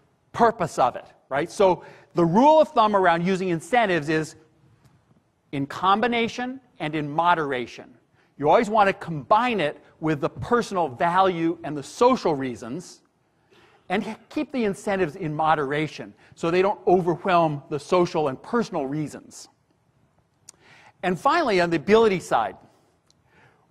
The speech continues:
we, we put G P Ss in every vehicle, and the G P S had an app that calculated how fast you accelerated,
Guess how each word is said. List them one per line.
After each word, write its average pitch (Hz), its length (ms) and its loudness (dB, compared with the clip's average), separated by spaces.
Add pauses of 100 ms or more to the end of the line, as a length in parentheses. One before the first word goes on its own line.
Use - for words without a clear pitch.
we, 196 160 0
we 190 200 -2
put 277 280 0
G 233 200 -2
P 254 200 -2
Ss 180 340 2
in 165 120 0
every 180 260 0
vehicle, 170 520 0 (420)
and 175 160 0
the 180 60 4
G 202 200 0
P 262 200 0
S 202 140 2
had 180 180 2
an 202 100 -4
app 170 340 0 (340)
that 165 420 0 (340)
calculated 196 560 2
how 175 120 2
fast 175 300 2
you 170 60 -2
accelerated, 175 720 2